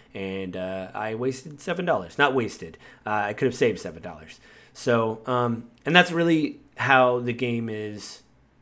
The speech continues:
um, you know, that, that's how people pay, pay for the game and how I think the developers pay. Um, apparently very soon they're gonna release a new roadmap because this is pretty much year one. And I wanna say it came out in, the game came out in September,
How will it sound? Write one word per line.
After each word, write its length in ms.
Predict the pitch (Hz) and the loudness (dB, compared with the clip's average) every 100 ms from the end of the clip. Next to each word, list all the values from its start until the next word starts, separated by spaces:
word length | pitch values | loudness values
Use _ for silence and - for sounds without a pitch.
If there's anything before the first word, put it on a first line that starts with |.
| _ 101 | _ -12
um, 580 | 98 98 95 92 90 - - - _ _ _ _ - | -8 -8 -8 -10 -12 -14 -12 -12 _ _ _ _ 0
you 100 | 165 | 4
know, 80 | 120 | 6
that, 220 | 120 123 | 6 4
that's 180 | 123 117 | 0 0
how 140 | 113 | -2
people 240 | 107 98 95 | -2 -6 -6
pay, 160 | 104 | -8
pay 320 | 110 - 117 | -8 -8 -8
for 140 | 98 95 | -6 -6
the 60 | 92 | -2
game 260 | 123 98 | -2 -2
and 160 | 92 95 | -6 -6
how 220 | 104 101 | -4 -4
I 100 | 98 | -4
think 160 | 101 98 | -6 -8
the 80 | |
developers 400 | 98 101 98 95 | -6 -6 -8 -10
pay. 320 | - 147 113 - - - | -4 -2 -2 -4 -14 2
Um, 380 | 143 127 113 110 - - - | 6 8 6 -2 -12 -14 -8
apparently 440 | 120 170 175 151 | 0 2 2 4
very 240 | 127 117 | 6 4
soon 400 | - - 170 170 | 2 -2 -2 0
they're 100 | 147 | 0
gonna 320 | 120 117 110 110 | 2 0 0 -4
release 340 | 120 131 123 | 2 2 2
a 100 | - | 0
new 300 | 117 143 214 | 0 0 2
roadmap 520 | 143 113 107 110 117 - - - | 4 2 2 -2 -4 -6 -20 -12
because 200 | 123 135 | 0 2
this 140 | 147 139 | 2 -2
is 80 | 123 | 0
pretty 200 | 147 131 | 2 4
much 180 | 117 | 4
year 200 | 127 127 | 6 6
one. 460 | 123 123 120 120 - - - _ _ - | 6 2 2 0 -4 -14 -20 _ _ -4
And 100 | 139 | 0
I 40 | |
wanna 240 | 185 151 160 | 2 4 2
say 420 | - 123 120 120 - | 4 4 4 0 -8
it 140 | 120 | -6
came 200 | - 120 | -2 0
out 180 | 113 110 | 0 -2
in, 160 | 107 | -6
the 80 | 104 | -2
game 160 | 123 123 | 0 0
came 160 | 135 | 0
out 80 | 123 | -2
in 60 | 110 | -4
September, 640 | 107 - 165 151 156 151 | -8 -2 2 6 6 4